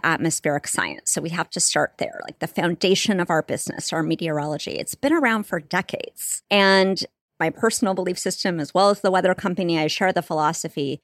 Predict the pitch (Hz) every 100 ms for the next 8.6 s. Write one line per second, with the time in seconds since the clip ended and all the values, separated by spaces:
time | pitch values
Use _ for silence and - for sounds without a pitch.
0 | _ 180 170 151 - - 202 220 202 214
1 | 214 254 233 196 180 165 - 170 165 160
2 | 165 170 180 165 151 139 139 - _ _
3 | _ _ _ 208 180 - _ - 175 180
4 | 180 185 _ 202 196 - 160 160 151 -
5 | - _ _ _ _ - - - 180 -
6 | 151 - 156 - _ _ - 156 - 156
7 | - 165 156 - - 143 - - 170 160
8 | 190 - 185 180 -